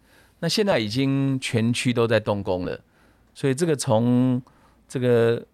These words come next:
黑箱到透明，从对立到共识哦，这真的是一个漫长的过程。那像我上任前哦，铁路地下化这个遥遥无期，因为当时国民党是主张高架，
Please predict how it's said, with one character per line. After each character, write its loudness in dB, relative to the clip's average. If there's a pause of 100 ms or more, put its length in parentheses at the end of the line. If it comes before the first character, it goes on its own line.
(140)
黑 0
箱 -2
到 -2
透 0
明， -8 (380)
从 -2
对 0
立 2
到 2
共 -2
识 -4
哦， -2
这 -6
真 0
的 0
是 -4
一 -4
个 -2
漫 -2
长 -8
的 -8
过 -4
程。 -10 (520)
那 -6
像 0
我 4
上 0
任 0
前 -2
哦， 0 (400)
铁 -4
路 2
地 -2
下 0
化 -2 (540)
这 -10
个 -2
遥 0
遥 2
无 -4
期， -10
因 -4
为 -2
当 -2
时 -6
国 -8
民 -4
党 -4
是 -6
主 -12
张 -2 (320)
高 0
架， -2